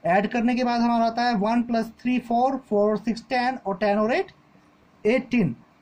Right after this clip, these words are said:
अगर हम एटीन को थ्री से divide करें तो थ्री सिक्स जा एटीन, हमारा देखिए पूरा पूरा divide हो गया है। ऐसे हम एटीन को अगर नाइन से divide करें तो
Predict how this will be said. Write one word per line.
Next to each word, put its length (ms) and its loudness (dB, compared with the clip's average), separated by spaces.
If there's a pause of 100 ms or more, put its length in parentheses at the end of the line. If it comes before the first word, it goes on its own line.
अगर 240 -2
हम 220 0
एटीन 460 0
को 380 -2 (520)
थ्री 220 2
से 140 -2
divide 360 0
करें 200 -2 (1120)
तो 140 0
थ्री 240 0
सिक्स 200 -2
जा 220 -2 (280)
एटीन, 300 0
हमारा 260 2
देखिए 220 0
पूरा 240 0
पूरा 220 0
divide 320 2
हो 100 2
गया 160 0
है। 180 -2 (500)
ऐसे 260 0
हम 200 0
एटीन 360 0
को 120 -2
अगर 140 0
नाइन 260 2
से 80 0
divide 320 0
करें 220 0
तो 240 -4